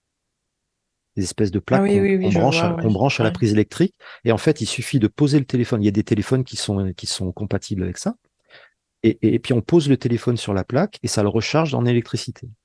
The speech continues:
Speaker 1: Et ça, c'est extrêmement, euh, polluant d'un point de vue électrique. Il y a un champ électrique autour de,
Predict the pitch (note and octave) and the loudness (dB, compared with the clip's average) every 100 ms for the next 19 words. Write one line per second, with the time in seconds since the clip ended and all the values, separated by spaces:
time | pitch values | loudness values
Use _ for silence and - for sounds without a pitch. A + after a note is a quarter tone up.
0 | _ _ _ _ _ _ _ _ _ _ | _ _ _ _ _ _ _ _ _ _
1 | - - - F#3 - - E3 - - - | -6 -4 0 -2 -2 -2 -2 -2 -8 -10
2 | - C3 B2+ A#2+ A#2 C3+ B2+ A2 - _ | -6 -2 0 0 2 2 0 -2 -8 _
3 | _ G2+ G2 F2 - C3 A2 A#2 D#3+ F3+ | _ -6 -4 -6 0 2 4 4 2 0
4 | A2 G2+ G#2+ A2+ B2 B2+ - C3 - F#2 | -2 -4 -2 -2 -2 -4 -8 -8 -4 -2
5 | - - D3 B2 A2+ - B2+ G2+ - A#2+ | -2 0 2 2 0 -4 -2 -4 0 0
6 | G#2 | 0